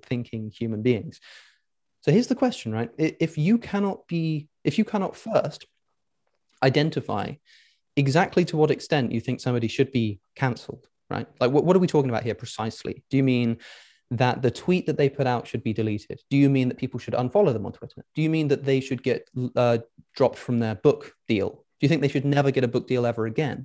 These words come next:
Do you think people shouldn't buy books that are already published that they've written? Do you think their employer should cut them off? Do you think no employer should, should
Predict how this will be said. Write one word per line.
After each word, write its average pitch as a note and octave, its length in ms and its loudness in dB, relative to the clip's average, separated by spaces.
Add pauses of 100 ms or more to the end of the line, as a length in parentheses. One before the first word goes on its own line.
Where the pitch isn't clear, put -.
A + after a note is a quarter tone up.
Do - 240 -20
you D3+ 80 -4
think G3+ 160 2
people F3+ 180 0
shouldn't E3 480 0
buy C#3+ 220 4
books C3+ 280 2
that C3 100 0
are A#2+ 60 2
already C3+ 260 0
published - 500 -4
that A2+ 80 -2
they've G#2+ 180 -6
written? - 300 -8
Do - 300 -20
you D3+ 80 2
think E3 160 0
their D#3 100 4
employer D3 640 4 (200)
should - 240 0
cut - 180 4
them B2+ 160 0
off? G#2+ 160 -2
Do C3+ 60 2
you - 20 0
think D3 160 0
no D3 220 4
employer B2+ 500 2
should, A#2 300 -8
should A#2+ 220 -4